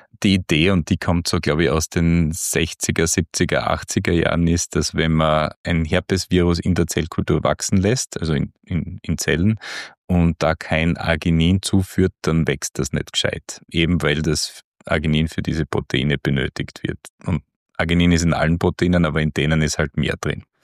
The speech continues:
Jetzt war die Idee, Lysin ist so ähnlich aufgebaut. Wenn man viel Lysin dazu gibt, dann baut das Virus vielleicht Lysin und nicht Arginin ein. Also macht einen Fehler. Und dann kann sein, dass sich das Virus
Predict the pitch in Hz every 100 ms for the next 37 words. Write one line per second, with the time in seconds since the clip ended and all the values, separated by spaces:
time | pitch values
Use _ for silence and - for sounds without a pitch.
0 | - - - - - - 92 98 95 107
1 | - 82 90 104 - 98 87 101 104 90
2 | 95 69 85 101 101 87 95 - 98 78
3 | 90 - - 95 85 85 80 - - -
4 | 120 107 98 - 101 107 101 - 101 104
5 | 101 - 92 90 - - 82 - 92 -
6 | - 95 107 101 - 85 80 80 - 90
7 | 82 - 80 90 85 85 - - 76 80
8 | 92 92 90 - 87 123 - _ _ _
9 | _ 82 82 73 - 76 - 80 73 87
10 | 135 - _ - - - _ _ 87 87
11 | 87 90 - 82 73 82 98 85 78 -
12 | - - _ - 76 82 - 78 80 82
13 | 80 80 - 78 76 78 76 78 - -